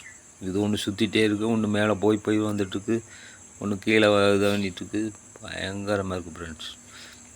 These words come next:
கொஞ்சம் ஆதரிங்க, கொஞ்சம் எங்களுக்காண்டி சர்ப்ரைஸ் பண்ணி விடுங்க,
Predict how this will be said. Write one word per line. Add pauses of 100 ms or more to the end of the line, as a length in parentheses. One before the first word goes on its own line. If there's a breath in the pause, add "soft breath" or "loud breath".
கொஞ்சம்
ஆதரிங்க, (400)
கொஞ்சம்
எங்களுக்காண்டி
சர்ப்ரைஸ்
பண்ணி
விடுங்க,